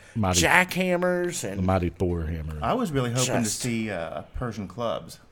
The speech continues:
Speaker 3: because he's, he's good with those. And I, I mean, that's, I've tried to do it on a much smaller scale. Like, I can't swing two seventy-five pound Persian clubs, but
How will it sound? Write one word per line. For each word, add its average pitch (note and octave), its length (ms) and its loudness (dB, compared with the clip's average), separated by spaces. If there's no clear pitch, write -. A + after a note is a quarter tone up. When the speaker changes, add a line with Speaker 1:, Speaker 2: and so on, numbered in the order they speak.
Speaker 3:
because - 420 -2
he's, A2+ 300 -4
he's A2+ 240 -2
good A#2 180 -4
with G2+ 160 -10
those. F2 240 -10
And F#2+ 80 -10
I, G2 140 -4
I G#2 80 -4
mean, F#2 220 -8
that's, - 460 -8
I've A#2+ 140 -2
tried C3 300 -4
to A2 100 -8
do B2+ 240 0
it B2+ 80 -6
on A#2 140 0
a G#2 100 -4
much A2 240 -4
smaller F#2+ 380 -4
scale. F2 340 -6
Like, E2 200 -8
I G2+ 80 -2
can't G2+ 280 -8
swing F#2 340 -8
two G2+ 160 -8
seventy-five F2+ 720 -10
pound E2+ 340 -8
Persian F2+ 340 -10
clubs, E2+ 520 -6
but E2+ 180 -12